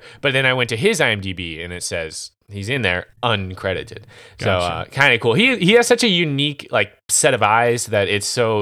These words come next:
Speaker 1: it's, it's really easy to, to see him, or, like, when you see him, you're like, "Oh, that's gotta be Joffrey. That's no way
Speaker 2: I
Speaker 1: that's not
Speaker 2: see, I
Speaker 1: Joffrey."
Speaker 2: see. Huh, cool. The only thing that I, um, picked up on was when they're, when they're in the, uh, um, what's it?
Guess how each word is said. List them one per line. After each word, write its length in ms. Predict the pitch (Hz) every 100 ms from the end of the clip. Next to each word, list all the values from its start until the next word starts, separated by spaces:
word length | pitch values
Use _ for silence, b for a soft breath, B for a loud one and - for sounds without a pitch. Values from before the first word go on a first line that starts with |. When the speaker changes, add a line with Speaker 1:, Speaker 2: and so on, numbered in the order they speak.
| -
Speaker 1:
it's, 220 | 107 107
it's 160 | 117 117
really 200 | 139 113
easy 240 | 101 95
to, 360 | 87 90 90 95
to 240 | 101 85
see 340 | - - 95 85
him, 140 | 85
or, 140 | 98 95
like, 180 | 90 - B B
when 120 | 135
you 60 |
see 180 | 127 139
him, 80 | 113
you're 100 | 104
like, 120 | 104
"Oh, 100 | 165
that's 220 | 147 139
gotta 260 | 175 160 127
be 220 | 117 101 _ 107
Joffrey. 560 | 135 107 - 90 69
That's 200 | 117 131
no 180 | 143 165
way 100 | 135
Speaker 2:
I 20 |
Speaker 1:
that's 160 | 113 104
not 100 | 107
Speaker 2:
see, 60 | 104
I 40 |
Speaker 1:
Joffrey." 280 | 104 104 98
Speaker 2:
see. 60 | 110 b b b _ _ _ _
Huh, 140 | 135 113 _
cool. 240 | 123 110 _ _ _ _ b b
The 80 | 143
only 260 | 156 180 170
thing 180 | 170 147
that 120 | 131
I, 340 | 135 135 135
um, 320 | 120 120 120
picked 180 | 117 123
up 160 | 127 127
on 240 | 127 123
was 300 | 117 113 110
when 180 | 123 120
they're, 260 | 123 120 117
when 180 | 127
they're 140 | 127 123
in 160 | 131
the, 200 | 127 117
uh, 240 | 110 104 104 - _ _ _ _ _ _ -
um, 520 | 120 117 107 107 110 _ _ - -
what's 240 | 123 113
it? 100 | 107